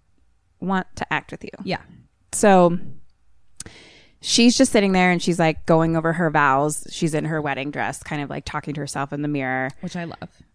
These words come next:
Speaker 1: Um, and she's like, "Even though your family is, like," uh, she's going through vows, and then she kind of, like,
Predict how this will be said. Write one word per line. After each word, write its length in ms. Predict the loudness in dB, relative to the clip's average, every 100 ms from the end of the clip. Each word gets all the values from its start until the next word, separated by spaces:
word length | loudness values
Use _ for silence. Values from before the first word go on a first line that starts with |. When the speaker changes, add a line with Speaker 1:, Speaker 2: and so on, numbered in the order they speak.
| 2
Speaker 1:
Um, 460 | 4 4 4 2 0
and 120 | -2
she's 240 | 0 0 0
like, 240 | -2 -2 -12 -20 -16
"Even 340 | -8 -2 0 2
though 100 | 4
your 160 | 4
family 360 | 6 6 6 6
is, 100 | 6
like," 320 | 4 2 -2 -14 -20 -4
uh, 160 | 4 4
she's 180 | 4 4
going 160 | 4
through 120 | 6
vows, 200 | 6 4
and 100 | 4
then 120 | 0 0
she 160 | -4
kind 240 | -2 -2 0
of, 60 |
like, 140 | -2